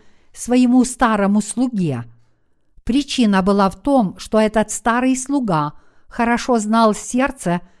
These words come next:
своего господина. То же самое верно и для нас с вами. Те, кто получили прощение грехов перед Богом и следуют за Господом в церкви, как этот старый слуга,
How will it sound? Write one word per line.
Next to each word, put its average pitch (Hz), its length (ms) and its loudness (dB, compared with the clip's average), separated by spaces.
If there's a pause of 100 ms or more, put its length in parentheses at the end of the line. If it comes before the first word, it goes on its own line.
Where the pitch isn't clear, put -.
(100)
своего 226 560 0
господина. 196 960 -2 (760)
То 220 180 4
же 196 140 0
самое 226 600 2
верно 226 560 0
и 226 100 0
для 214 240 0
нас 233 300 0
с - 120 -10
вами. 151 520 -2 (680)
Те, 294 260 0
кто - 240 -2
получили 226 800 0
прощение 233 680 0
грехов 202 640 0 (500)
перед 247 340 2
Богом 196 640 2 (440)
и 262 120 0
следуют 202 680 0
за 190 220 0
Господом 190 800 0 (140)
в - 160 -20
церкви, 220 760 -2 (380)
как 226 240 0
этот 226 300 2
старый 208 460 0
слуга, 208 600 -2